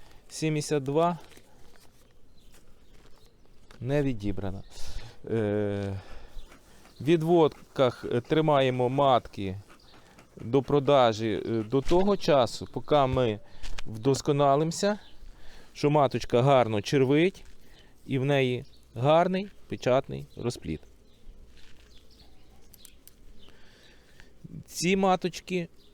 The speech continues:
відсилаються замовнику з фоткою печатного розплоду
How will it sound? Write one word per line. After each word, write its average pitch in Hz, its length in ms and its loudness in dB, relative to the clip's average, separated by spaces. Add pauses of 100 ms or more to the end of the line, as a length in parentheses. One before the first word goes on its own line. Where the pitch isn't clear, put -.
(140)
відсилаються 139 840 2 (1500)
замовнику 170 840 0 (1500)
з - 140 -10
фоткою 147 1080 -2 (1200)
печатного 131 480 0
розплоду 185 600 0